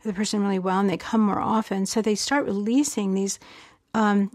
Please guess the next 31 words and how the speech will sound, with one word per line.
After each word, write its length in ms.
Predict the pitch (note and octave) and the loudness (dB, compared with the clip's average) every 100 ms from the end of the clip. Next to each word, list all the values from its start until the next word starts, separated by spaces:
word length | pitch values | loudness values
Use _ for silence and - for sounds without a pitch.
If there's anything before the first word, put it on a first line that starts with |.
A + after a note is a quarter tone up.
| - | -6
it, 140 | - - | -6 -6
it 180 | D#4+ D#4+ | -10 -6
really, 300 | C4 C4+ C4+ | 2 4 6
I, 280 | G3+ A3 A#3 | 4 2 2
I 400 | - F#3+ G#3 F#3+ - D#4+ | 2 2 2 0 -4 -8
was 160 | F#3 F3+ | -8 -4
the 80 | |
one 220 | E3+ F#3 G3 | -2 0 0
who 80 | |
sort 160 | F#3+ F#3+ | 0 -6
of 40 | |
put 140 | - - | -6 -4
words 300 | G#3 G#3 G#3 | 0 2 2
in 100 | F3+ | -2
his 220 | F#3+ - | -4 -4
mouth 220 | F#3+ G3+ | -2 -2
to 100 | - | -4
explain 420 | - - G3 G3 | -8 -6 -2 0
what 140 | F#3 F3+ | -2 -4
it 80 | - | -2
was 220 | G3+ - | -2 -2
for 100 | G3+ | 0
him 180 | F#3+ F#3+ | 0 0
because 460 | F#3+ G3 F#3 - _ _ _ _ _ _ - | 0 -2 -2 -6 _ _ _ _ _ _ -20
he 220 | - B3 A3+ | -10 -4 0
didn't 220 | A#3+ E3 | 0 0
know. 180 | - - | -2 -2
And 120 | G3+ | -2
I 60 | |
said, 220 | G#3 G#3 A3+ | -2 -2 0
"Look, 200 | C4+ | -2